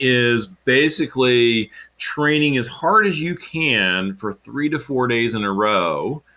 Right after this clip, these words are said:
And then on that third or fourth day, you're completely shot. Like, you, you can't finish the train, you can't finish the workouts, you can't finish the intervals, you know, you're, you're cooked. And then you rest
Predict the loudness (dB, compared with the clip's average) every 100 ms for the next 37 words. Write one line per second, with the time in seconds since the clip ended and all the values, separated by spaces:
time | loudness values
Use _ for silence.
0 | _ _ -4 -2 0 2 2 0 -2 -2
1 | 0 0 -4 -6 -2 0 0 -2 -4 -4
2 | -4 0 2 4 4 2 0 -2 -8 -6
3 | -8 -8 -2 0 0 -2 -4 -2 -2 -2
4 | -6 _ -12 -12 -6 -4 -4 -4 -10 -8
5 | -4 -4 -4 -2 -2 -4 -8 -6 -4 -4
6 | -6 -12 -8 -8 -6 -6 -6 -6 -4 -2
7 | -2 2 2 2 -2 -10 -10 -10 -8 -6
8 | -6 -4 -2 0 0 0 0 -4 -10 -20
9 | -20 -8 -2 0 0 0 -2 -4 _ _
10 | -4 -4 -6 -4 0 0 0 -8 -16 _
11 | _ _ -2 0 2 2 2 2 0 0
12 | 2 4 2 0 -4 -8 -12